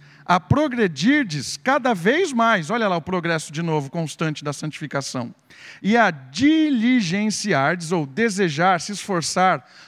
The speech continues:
"por viver tranquilamente." Opa, como assim? "Cuidar do que é vosso e trabalhar com as próprias mãos,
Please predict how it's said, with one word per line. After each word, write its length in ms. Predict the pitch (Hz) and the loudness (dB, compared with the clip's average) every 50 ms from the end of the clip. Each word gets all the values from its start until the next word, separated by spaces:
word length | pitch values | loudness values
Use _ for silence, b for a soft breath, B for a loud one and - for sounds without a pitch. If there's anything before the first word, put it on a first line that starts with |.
| B B | B B
"por 180 | - 254 262 | 2 2 2
viver 480 | 247 214 262 240 180 160 180 233 269 269 | 4 4 2 0 2 2 2 2 2 2
tranquilamente." 1040 | - - 269 285 277 - 277 277 285 320 311 254 226 214 202 190 - - - - _ - | 0 -2 -2 -2 -2 -2 -2 0 0 0 0 0 0 -2 -4 -4 -8 -10 -16 -14 _ -4
Opa, 300 | 254 427 - - 180 - | -4 -4 -4 -4 -10 -10
como 200 | - 262 294 302 | -8 -6 -4 -4
assim? 300 | 202 - - 135 113 151 - _ _ _ _ b b b b b b b b - | -4 -4 -6 -8 -10 -12 -14 _ _ _ _ b b b b b b b b -2
"Cuidar 760 | - 294 311 302 269 214 165 156 185 190 214 247 294 302 | 2 4 4 4 2 0 2 2 4 4 4 4 2 0
do 200 | 262 254 302 294 | -2 -2 -4 -4
que 180 | 240 - - 254 | -4 -2 0 2
é 100 | 254 240 | 2 2
vosso 640 | 190 151 151 156 160 180 220 226 - - 262 294 285 | 2 0 0 2 2 2 2 0 -2 -6 -6 -8 -8
e 80 | 277 | -8
trabalhar 600 | 220 - 302 285 277 294 294 233 180 170 175 190 202 | -6 -2 -2 0 2 2 0 2 2 2 2 2 0
com 100 | - 247 | -2 -4
as 100 | 262 - | -4 -4
próprias 480 | - - 220 226 220 - 277 311 302 | -2 -2 -2 -2 0 0 -2 -2 -2
mãos, 640 | 262 302 359 415 440 370 202 143 - - - - - | -2 -2 -2 -2 -2 -2 -6 -8 -10 -14 -18 -20 -20